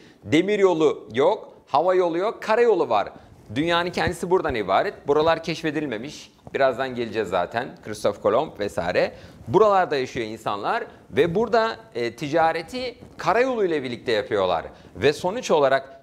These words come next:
Çin ve Çin'in değerli malları Anadolu'dan Avrupa'ya gidiyor. İpek ve baharat yolunun katkılarıyla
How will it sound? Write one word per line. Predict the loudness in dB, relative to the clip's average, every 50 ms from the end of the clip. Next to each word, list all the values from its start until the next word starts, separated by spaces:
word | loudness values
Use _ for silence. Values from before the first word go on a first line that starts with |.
| _
Çin | -10 -6 -6 -6 -4 -4 -4
ve | -6 -4
Çin'in | -4 -4 -4 -4 -4 -2 0
değerli | 2 2 2 2 0 -2
malları | -2 -2 0 0 0 0 0
Anadolu'dan | 0 -2 0 0 0 0 0 0 -2
Avrupa'ya | 0 0 0 0 0 0 0 0
gidiyor. | 0 0 -2 -4 -4
İpek | -4 -6 -4 -4 -4 -2 0
ve | 0 2 4
baharat | 4 2 2 0 -2 -2 -2
yolunun | -2 -2 -2 -4 -6 -4
katkılarıyla | -4 -4 -4 -4 -4 -4 -2 -2 -2 -2 -2 -2 -2 -2 -2